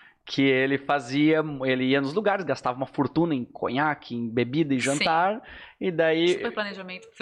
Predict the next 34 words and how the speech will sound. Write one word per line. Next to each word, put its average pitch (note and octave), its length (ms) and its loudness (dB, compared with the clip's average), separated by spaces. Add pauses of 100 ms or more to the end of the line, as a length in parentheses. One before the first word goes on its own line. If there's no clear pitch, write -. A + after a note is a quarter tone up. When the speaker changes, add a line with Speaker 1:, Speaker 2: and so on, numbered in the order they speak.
(120)
Speaker 2:
<laughs> - 260 -18
Speaker 1:
ele D#3+ 160 4
fazia, F3 440 0
eu, G3+ 180 2
eu, F#3 140 4
inclusive F#3 420 0
eu A3+ 60 4
li F#3+ 180 0
ela G#3 160 2
hoje G3 160 2
de E3 80 -6
novo, F3 200 2
porque - 120 -4
eu F#3+ 60 2
contava D#3+ 480 -2
de D3+ 80 -8
uma D#3 100 0
forma F3+ 400 0
e, F#3 140 -2
pelo E3+ 200 -4
que E3 80 -4
eu E3+ 40 2
entendi, D#3+ 240 -2
ele E3 80 -2
fazia D3+ 440 -2
isso F3 220 -2
com D#3 100 -6
várias B2 280 -2
pessoas, F3+ 300 -2
recebia C3 500 0
nos B2 160 -2
restaurantes B2 400 -6
mais C3+ 180 -4
caros, F3+ 420 -2